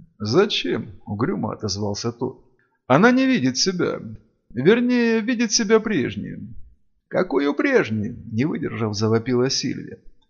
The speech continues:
«Посмотри сюда», еле слышно выдохнула хранительница. Перед девушкой сгустился синеватый туман,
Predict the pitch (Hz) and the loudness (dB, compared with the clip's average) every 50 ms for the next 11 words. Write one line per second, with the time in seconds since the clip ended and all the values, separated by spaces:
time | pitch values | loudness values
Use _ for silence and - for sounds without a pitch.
0 | _ _ - 127 160 - - 220 240 240 269 247 247 180 - 220 220 202 202 - | _ _ 2 4 4 4 2 0 0 0 0 0 -2 0 0 -2 0 0 0 0
1 | - - - - - - - - - - - 110 107 117 113 113 107 - - 180 | 0 -2 -6 -12 -16 -18 -18 -18 -16 -10 -4 2 4 4 4 4 2 2 0 -2
2 | 214 226 - - 165 156 - - - 107 151 196 190 - 113 - 101 98 98 98 | -2 -4 -6 -8 -8 -10 -10 -10 -6 -4 -4 -2 -2 -4 -4 -4 -6 -6 -4 -6
3 | 92 - 110 110 110 107 98 90 - - 92 98 - 110 - - - _ _ _ | -4 -2 -2 0 0 0 -2 -4 -8 -10 -12 -12 -12 -12 -14 -14 -16 _ _ _
4 | _ _ _ _ _ _ _ _ _ _ _ _ _ _ _ _ _ _ _ _ | _ _ _ _ _ _ _ _ _ _ _ _ _ _ _ _ _ _ _ _
5 | _ _ _ - 113 104 104 107 110 123 202 220 202 185 180 - - 156 135 123 | _ _ _ -2 -2 0 0 0 0 0 0 2 2 0 0 -2 0 0 0 0
6 | 110 117 139 185 202 - - - 254 247 - - 165 151 - 117 117 113 113 110 | 2 2 2 2 2 2 0 -2 -4 -2 -2 -2 -2 0 0 0 0 0 0 2
7 | 110 110 107 - 110 107 - 123 135 156 180 202 - - - - 156 | 0 0 0 -2 -2 -2 -2 0 0 0 0 -2 -2 -4 -6 -8 -10